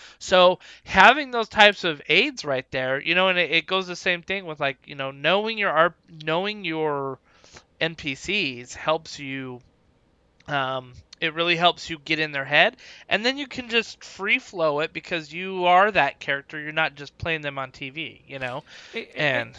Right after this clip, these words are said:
Speaker 2: and you
Speaker 1: so
Speaker 2: break out of the stereotypes. Well, here's the
Speaker 1: Yeah.
Speaker 2: best example, and Jay was in this session where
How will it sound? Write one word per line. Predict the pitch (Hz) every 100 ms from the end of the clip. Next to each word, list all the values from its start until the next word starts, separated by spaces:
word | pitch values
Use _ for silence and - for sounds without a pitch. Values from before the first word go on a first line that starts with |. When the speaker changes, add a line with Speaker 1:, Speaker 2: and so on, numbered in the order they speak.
| 262
Speaker 2:
and | 240
you | 226
Speaker 1:
so | 196 -
Speaker 2:
break | 254 247
out | 226 214
of |
the | 202
stereotypes. | 185 - 247 226 165 160 156 - -
Well, | 190 190
here's | 190 240 190
the | 185
Speaker 1:
Yeah. | - 165 165
Speaker 2:
best | 190 180 -
example, | 156 165 175 175 160 147 -
and | 156 160
Jay | 185 196
was | 180 156
in | 151
this | 143
session | - 165 139 165 143
where | 147 143 139